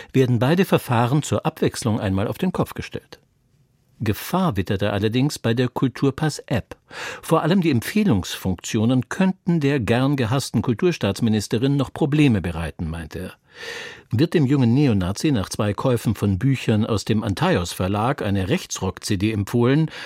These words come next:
wird man ihr Fahrlässigkeit vorwerfen. Schlägt die App hingegen einen Postkolonialismus-Reader vor,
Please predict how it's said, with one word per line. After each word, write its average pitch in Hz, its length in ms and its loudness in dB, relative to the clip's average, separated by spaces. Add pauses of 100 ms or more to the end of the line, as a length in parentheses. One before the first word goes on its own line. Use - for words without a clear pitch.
(240)
wird 120 200 2
man 123 200 4
ihr 139 220 2
Fahrlässigkeit 95 760 -4
vorwerfen. 92 580 -6 (300)
Schlägt - 320 0
die 131 140 0
App - 180 -2
hingegen 123 640 2
einen 113 340 2 (200)
Postkolonialismus-Reader 107 1200 0
vor, 156 300 4